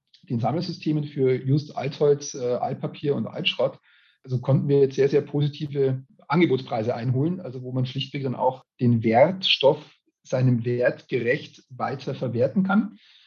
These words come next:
Und wenn das mit allen weiteren Abfallbereichen, Wertstoffen funktioniert, dann kommen wir eben schrittweise in die Kreislaufwirtschaft.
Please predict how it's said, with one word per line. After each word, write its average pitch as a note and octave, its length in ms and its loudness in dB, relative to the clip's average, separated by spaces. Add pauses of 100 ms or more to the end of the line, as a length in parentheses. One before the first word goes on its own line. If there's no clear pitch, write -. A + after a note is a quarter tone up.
(160)
Und C#3 400 -2
wenn C3 160 6
das D3 240 4
mit - 140 -2
allen D#3 540 0
weiteren C#3+ 640 -2
Abfallbereichen, C3+ 1700 -2
Wertstoffen C3 540 -2
funktioniert, C#3 640 -2
dann B2 200 -4
kommen C#3+ 180 -6
wir C#3+ 80 -2
eben C#3 160 -4
schrittweise C3+ 420 -8
in C#3+ 40 -2
die C#3 80 -2
Kreislaufwirtschaft. - 680 -10